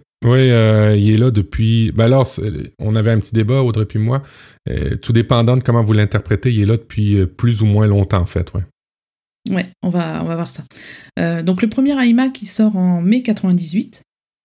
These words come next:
Speaker 2: Euh, clairement, c'est le digne, euh, descendant du Macintosh, hein, l'ordinateur de bureau compact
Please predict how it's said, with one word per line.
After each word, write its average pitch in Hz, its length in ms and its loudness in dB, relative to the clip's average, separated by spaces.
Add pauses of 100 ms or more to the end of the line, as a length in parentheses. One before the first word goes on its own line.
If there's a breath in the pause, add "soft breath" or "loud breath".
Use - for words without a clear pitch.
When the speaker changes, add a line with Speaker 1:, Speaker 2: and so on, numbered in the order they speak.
(160)
Speaker 2:
Euh, 160 440 -4
clairement, 220 460 0
c'est 196 200 -2
le 180 140 2
digne, 208 400 2
euh, 165 360 -2
descendant 175 440 -2
du 165 120 -2
Macintosh, 175 640 -2
hein, 180 100 2
l'ordinateur 165 520 -2
de 175 100 0
bureau 170 320 0
compact 185 600 -4